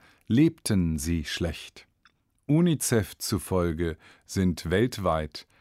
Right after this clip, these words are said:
einhundertneunundvierzig Millionen Kleinkinder wegen Mangelernährung unterentwickelt. Dreihundertvierzig Millionen Kinder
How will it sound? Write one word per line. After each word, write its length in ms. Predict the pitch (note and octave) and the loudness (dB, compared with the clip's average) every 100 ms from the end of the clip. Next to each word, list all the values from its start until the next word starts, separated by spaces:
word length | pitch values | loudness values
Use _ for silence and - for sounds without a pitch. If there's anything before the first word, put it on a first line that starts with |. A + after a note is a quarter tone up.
| _ _ | _ _
einhundertneunundvierzig 1700 | A2+ C3+ B2+ A2+ F#2+ G2+ G2+ C3 D#3+ D3+ C3+ C3 - - G#2 F2+ G#2 | 2 4 4 4 2 2 4 4 2 -2 0 0 -2 -2 -2 -2 -2
Millionen 800 | G2+ F#2+ E2+ G#2 C3 D3 C#3 C3+ | 0 2 2 2 2 0 -2 -2
Kleinkinder 1040 | - F#2+ F#2 F#2 - G2+ G2 G2 G#2+ A#2+ - - _ - | 0 2 2 0 0 0 2 2 0 -2 -10 -20 _ -2
wegen 480 | G2 G2+ G2+ F#2+ | 0 2 2 2
Mangelernährung 1700 | F2 F#2+ C#3 C3 F2+ D#2+ F#2 F2 E2+ F2 F2 E2 F2 G2+ A2+ A#2 A#2 _ - | 2 4 4 2 0 -2 -2 0 2 2 0 0 -2 0 0 -2 -6 _ 0
unterentwickelt. 1400 | B2+ C#3+ - A2 - E2 D#2 D#2+ D2+ - D2 - - _ _ _ _ _ - - _ | 4 4 4 0 0 -4 -4 -4 -6 -6 -10 -14 -20 _ _ _ _ _ -20 -20 _
Dreihundertvierzig 1400 | G#2+ G#2+ D3 D3 D3+ C3+ - D#3 E3+ E3+ - B2 - - | 0 2 4 4 2 0 0 2 2 0 0 0 0 0
Millionen 800 | G2+ G2 F2 G#2 A#2+ C3 C3+ C3 | 2 4 4 4 4 4 2 2
Kinder 600 | - G#2 F#2+ F#2 G2+ | 2 4 4 2 0